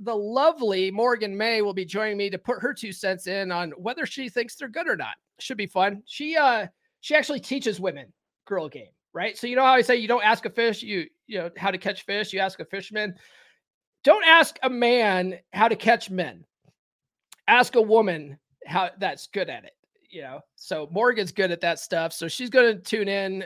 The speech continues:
uh, or she's gonna be joining me on Friday. We're gonna be talking about these, these rules for women. Should be fun.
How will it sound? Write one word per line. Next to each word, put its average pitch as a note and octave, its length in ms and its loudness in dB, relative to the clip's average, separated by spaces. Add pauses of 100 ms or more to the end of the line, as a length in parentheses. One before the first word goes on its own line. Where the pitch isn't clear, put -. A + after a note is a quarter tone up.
uh, F3 340 -2 (100)
or F#3 100 0
she's A3+ 160 -10
gonna A#3 160 0
be G#3 140 -2
joining G3 360 -2
me F#3+ 160 -2
on D#3+ 200 -6
Friday. E3 500 -4
We're D3+ 140 -6
gonna D#3 160 -4 (100)
be D#3 80 -6
talking D3+ 300 -4
about D3 320 -4
these, C#3+ 400 -12
these C#3 180 -10
rules F3 460 2
for D#3 160 -4
women. D3 360 -6 (380)
Should D4 200 -4
be A#3 100 0
fun. D3 320 -4